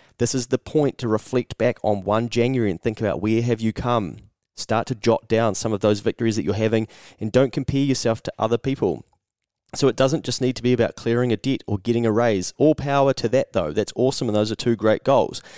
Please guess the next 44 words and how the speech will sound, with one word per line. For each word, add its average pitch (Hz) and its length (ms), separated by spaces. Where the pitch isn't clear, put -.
But 131 100
it - 60
can 131 140
also 127 400
be 117 180
about 107 240
changing 120 420
your 131 120
money 139 240
behavior 101 400
or 95 160
your 98 100
standards, 135 560
making 107 380
a - 20
habit 131 340
stick, - 360
doing 117 240
a 120 80
new 110 180
form 127 300
of 123 80
learning, 123 540
having 107 240
a 113 40
brave 104 300
conversation. 123 640
The 87 100
list 123 360
goes 117 300
on. 117 380
Write 127 320
them 139 160
all 131 100
down 117 380
and 101 140
take - 380
note 127 400
of 107 120
the 110 80
victories 110 400
that 71 140
you're 98 160
having, 101 440